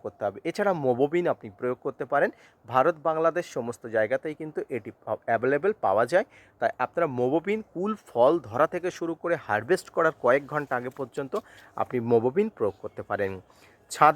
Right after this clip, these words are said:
বাগানি থেকে শুরু করে মাঠ বাগানিরা প্রচুর পরিমাণ মোবোবিন প্রয়োগ করেন, বোরন প্রয়োগ করবেন। তাই আপনারা বলবো যে, যে কোনো ছাদ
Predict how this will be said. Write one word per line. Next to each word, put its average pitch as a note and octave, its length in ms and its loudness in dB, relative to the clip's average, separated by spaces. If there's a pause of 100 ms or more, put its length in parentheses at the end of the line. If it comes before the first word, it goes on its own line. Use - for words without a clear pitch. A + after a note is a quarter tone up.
বাগানি G3+ 260 0
থেকে G3 200 -4
শুরু F#3+ 220 -4
করে F#3 200 -2
মাঠ A2 260 2
বাগানিরা D3+ 440 0
প্রচুর D3+ 420 -4
পরিমাণ E3+ 420 2
মোবোবিন A2+ 560 0
প্রয়োগ D#3+ 280 0
করেন, D#3 260 2
বোরন A2+ 360 -2
প্রয়োগ D3 240 -2 (100)
করবেন। D3+ 220 2 (400)
তাই B2 160 2
আপনারা C#3+ 320 0
বলবো C3+ 440 2 (100)
যে, C3+ 120 -2 (380)
যে C#3 80 -4
কোনো G3 220 -4
ছাদ A#2+ 260 0